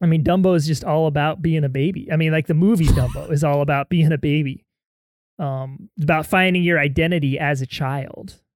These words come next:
Speaker 2: Right.
Speaker 1: And, and I appreciate that. So yeah,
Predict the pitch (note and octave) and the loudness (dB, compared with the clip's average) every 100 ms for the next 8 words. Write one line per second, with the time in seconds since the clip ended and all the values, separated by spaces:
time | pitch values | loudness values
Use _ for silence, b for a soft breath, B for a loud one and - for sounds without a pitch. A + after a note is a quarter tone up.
0 | _ _ _ _ _ _ - - G2+ - | _ _ _ _ _ _ -14 -4 -4 -2
1 | - C#3+ C3 C3 D3+ C#3 C3 B2+ D3+ D3 | -4 -2 -2 -4 -6 -4 -6 -4 -2 -2
2 | - C3+ C3 - - - B4 _ _ b | -4 -6 -6 -10 -14 -14 -16 _ _ b
3 | b b b _ - - A#3+ A#3+ D4 G3+ | b b b _ -2 4 6 8 6 4